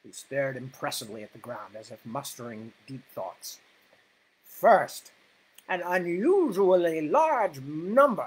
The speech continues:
of the folk have gone missing. Second, we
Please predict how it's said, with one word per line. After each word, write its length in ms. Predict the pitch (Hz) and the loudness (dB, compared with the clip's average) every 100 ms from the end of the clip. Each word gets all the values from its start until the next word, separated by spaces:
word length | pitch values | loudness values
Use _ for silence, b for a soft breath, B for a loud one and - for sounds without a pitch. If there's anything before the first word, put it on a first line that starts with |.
| 131 | -6
of 160 | 135 - | -8 -10
the 60 | |
folk 400 | - - 247 190 | -8 2 2 2
have 220 | 185 151 | -4 -4
gone 380 | 139 156 147 131 | 2 2 2 -6
missing. 300 | 127 - 90 - _ _ _ _ _ _ - | -10 -10 -12 -14 _ _ _ _ _ _ -20
Second, 460 | - - 277 - - _ _ _ _ _ _ _ | -12 0 0 0 -12 _ _ _ _ _ _ _
we 420 | - 320 381 392 | -2 2 6 4